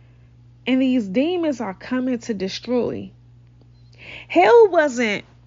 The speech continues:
created for us. It was created for Satan.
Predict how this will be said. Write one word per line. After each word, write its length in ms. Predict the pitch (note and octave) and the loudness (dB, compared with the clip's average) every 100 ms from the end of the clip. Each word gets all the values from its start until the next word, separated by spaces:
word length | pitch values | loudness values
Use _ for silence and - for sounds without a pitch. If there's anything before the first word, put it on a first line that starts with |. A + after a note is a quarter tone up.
| _ - - | _ -20 -18
created 680 | - A3+ A3 A#3 G#3+ D#3 - - _ - _ _ | -4 2 6 6 4 -2 -6 -20 _ -20 _ _
for 300 | - - F#3+ | -20 -2 0
us. 680 | - F#3 D3 - - - - - _ _ _ - - _ _ - - - - - | 0 -2 -4 -10 -18 -20 -20 -20 _ _ _ -20 -20 _ _ -20 -16 -12 -12 0
It 140 | C4 B3+ | 2 6
was 180 | C4 | 4
created 600 | - - C4 D4 E4 E4 | 2 -4 4 4 4 -4
for 160 | - G3+ | -4 -6
Satan. 500 | - G#3+ G#3 - | -4 -2 -2 -4